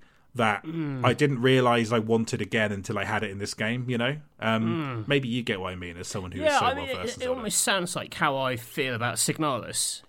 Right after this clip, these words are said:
Speaker 2: you know?
Speaker 1: Right, right, yeah.
Speaker 2: In terms of it's tapping into something where I was like, "Oh, actually, I, I like this thing from this game, and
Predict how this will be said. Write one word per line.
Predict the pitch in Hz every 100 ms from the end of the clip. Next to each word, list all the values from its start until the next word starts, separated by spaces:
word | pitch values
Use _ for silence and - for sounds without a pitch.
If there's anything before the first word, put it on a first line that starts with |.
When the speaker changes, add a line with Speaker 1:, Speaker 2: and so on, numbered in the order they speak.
| -
Speaker 2:
you | 123
know? | 127 147
Speaker 1:
Right, | 131 95
right, | 87 76 - -
yeah. | 110
Speaker 2:
In | 107
terms | - 156 127 123
of |
it's | 151 - -
tapping | 165 - 156
into | 139 -
something | - 143 117
where | 113
I | 117
was | 117
like, | 110 107 -
"Oh, | 131 131
actually, | - - 131 117 113 113 -
I, | 123 131
I | 127 135
like | 123 120 - -
this | 120 -
thing | - 113 101
from | - 107
this | 101 - -
game, | 104 95 104 85
and | 107 107 110